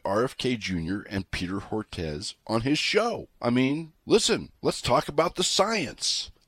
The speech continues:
You have a supposed science denier, R F K, and you have a science stalwart, Peter Hortez. Let's have a debate. And by the way, he offered a hundred thousand dollars to Hortez, to a charity of Hortez's choice.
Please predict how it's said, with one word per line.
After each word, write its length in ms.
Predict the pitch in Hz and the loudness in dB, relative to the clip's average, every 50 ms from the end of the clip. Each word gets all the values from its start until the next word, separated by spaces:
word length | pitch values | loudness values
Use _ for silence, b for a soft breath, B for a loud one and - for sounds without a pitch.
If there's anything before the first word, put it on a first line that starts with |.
| - | -10
You 100 | 92 98 | -6 -2
have 200 | 98 120 110 101 | 2 2 2 2
a 160 | 101 92 78 - _ _ - | 2 -4 -6 -8 _ _ -8
supposed 600 | - - - - - 147 135 131 - 113 101 - | -4 -4 -4 4 6 6 6 6 4 -2 -2 -2
science 640 | - - - 110 107 113 110 110 117 107 95 - | -2 0 0 2 2 2 2 2 0 0 -2 -4
denier, 680 | - - 90 85 82 85 82 82 85 90 107 127 120 - - _ _ - | -4 -2 -2 -2 0 0 -2 0 -2 -2 -4 -4 -8 -10 -16 _ _ 0
R 200 | 98 98 95 98 | 2 2 4 2
F 200 | 98 92 - - | 2 -2 -4 -6
K, 440 | - - 104 98 95 110 147 - - B B B B B B B B B | -4 -2 -2 -2 -2 -4 -8 -10 -14 B B B B B B B B B
and 100 | 120 120 | 2 4
you 100 | 123 127 | 4 4
have 120 | 123 117 | 4 2
a 60 | 120 | 0
science 680 | 110 - - - - 147 156 151 143 135 - - - - B B B B B B | -2 -2 -2 2 2 2 4 4 0 0 0 -4 -6 -6 B B B B B B
stalwart, 1040 | - - - - - - - 117 117 113 110 110 95 90 85 76 64 - - - - b b b b b - | -2 0 2 2 2 2 2 4 6 6 6 4 4 0 -2 -2 -4 -10 -14 -16 -16 b b b b b -6
Peter 280 | - 151 151 127 120 | 0 0 0 0 0
Hortez. 720 | 104 - 90 85 - - - 90 73 60 52 - - - - B B B B B B | -4 -2 -4 -6 -6 -6 -6 -6 -6 -6 -8 -10 -10 -10 -10 B B B B B B
Let's 180 | 202 208 - - | -2 0 4 6
have 160 | 202 185 151 | 6 6 6
a 60 | 147 | 2
debate. 480 | 117 120 104 - 107 87 73 64 - _ _ - | -4 -4 -2 0 -2 -2 -2 -2 -8 _ _ 2
And 220 | - 139 135 127 _ _ - - | 2 4 4 2 _ _ -16 0
by 160 | - 160 190 | 2 4 4
the 120 | 190 147 120 | 4 2 2
way, 220 | 117 110 98 85 | 2 0 0 0
he 180 | 85 101 113 120 | -2 0 2 2
offered 260 | 120 120 - - 101 | 2 2 0 -2 -6
a 60 | 101 | -6
hundred 320 | - - 151 160 156 - - | -4 -4 -2 -2 -2 -2 -2
thousand 400 | 120 113 113 117 110 - 107 92 | -2 0 0 0 0 0 0 0
dollars 360 | 95 95 92 92 90 82 - | 0 2 2 0 -2 -2 -6
to 100 | - 85 | -8 -8
Hortez, 760 | - 87 82 - - - 107 87 76 69 64 - - - - _ _ - | -6 -6 -8 -6 -6 -6 -4 -4 -4 -4 -6 -6 -6 -6 -8 _ _ -12
to 160 | - - 113 | -4 0 0
a 60 | 104 98 | 0 2
charity 460 | - - - 185 160 110 87 80 80 | 2 2 2 2 2 0 -2 -4 -8
of 120 | 76 - | -8 -6
Hortez's 540 | - 90 85 - 110 101 90 78 80 73 - | -6 -6 -6 -2 -2 -2 -2 -2 -6 -8 -6
choice. 560 | - - - 113 87 69 - - - - - | -6 -4 -4 -4 -4 -4 -6 -8 -8 -8 -8